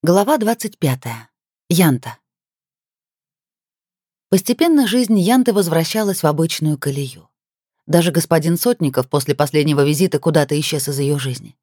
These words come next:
Может, уехал в какую-нибудь длительную командировку, а может, просто охладел к ней и оставил в покое. Подарки от него прекратились. Узнавать что-либо Янта не хотела. Отстал и отстал.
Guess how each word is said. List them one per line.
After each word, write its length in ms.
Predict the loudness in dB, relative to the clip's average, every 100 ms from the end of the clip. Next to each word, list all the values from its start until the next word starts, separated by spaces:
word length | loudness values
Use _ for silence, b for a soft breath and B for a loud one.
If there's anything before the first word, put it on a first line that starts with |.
| _ _ _ _ _ _ _
Может, 320 | 2 4 2
уехал 340 | 2 2 2 0
в 80 | 0
какую-нибудь 500 | 0 2 2 0 0
длительную 460 | -2 0 0 2
командировку, 720 | 2 2 2 2 0 -4 -10 -12 _ _ _
а 80 | 2
может, 280 | 4 2 0
просто 300 | 0 2 0
охладел 480 | 2 0 2 0
к 100 | -2
ней 300 | -4 -4 -6 -2
и 100 | 0
оставил 380 | 2 0 0
в 80 | -2
покое. 460 | -6 -10 -10 -12 -14 _ _ _ _ _ _ _ _ _ _
Подарки 380 | 0 2 0 0
от 120 | -2
него 200 | 0 -2
прекратились. 800 | -2 -6 -6 -6 -2 -2 -4 -14 _ _ _ _ _
Узнавать 420 | 2 4 4 2
что-либо 320 | 0 2 2 4
Янта 300 | 2 2 0
не 100 | 0
хотела. 480 | -2 -4 -10 -20 _ -4
Отстал 380 | -4 0 2
и 60 | 2
отстал. 480 | 0 -2 -2 -2